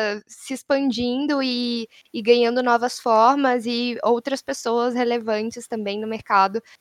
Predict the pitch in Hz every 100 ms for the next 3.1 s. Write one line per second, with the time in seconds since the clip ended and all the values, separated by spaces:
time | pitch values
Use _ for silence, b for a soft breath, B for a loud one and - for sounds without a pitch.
0 | _ - 240 254 254 233 220 240 233 220
1 | 240 - 269 269 247 247 285 311 247 220
2 | 202 208 196 208 196 208 196 185 175 185
3 | 190